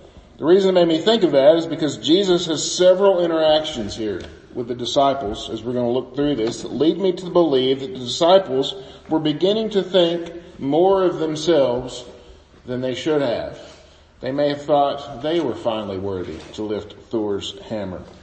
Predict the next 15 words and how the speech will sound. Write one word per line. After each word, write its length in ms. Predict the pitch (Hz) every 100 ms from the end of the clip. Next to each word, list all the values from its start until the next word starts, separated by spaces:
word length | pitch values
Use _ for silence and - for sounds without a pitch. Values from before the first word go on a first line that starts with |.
| _ - _ - - - - _ _ - -
In 120 | 123
our 100 | 127
text 300 | 143 190 -
today, 260 | 117 113 131
we 140 | 135
will 120 | 123
see 280 | 113 156 147
this 200 | 139 135
front 260 | - 151 127
and 100 | 117
center. 320 | 160 147 139
Jesus 420 | 135 143 143 135
uses 320 | 151 156 143
another 380 | 127 123 156 160
person 720 | - - 185 170 123 92 -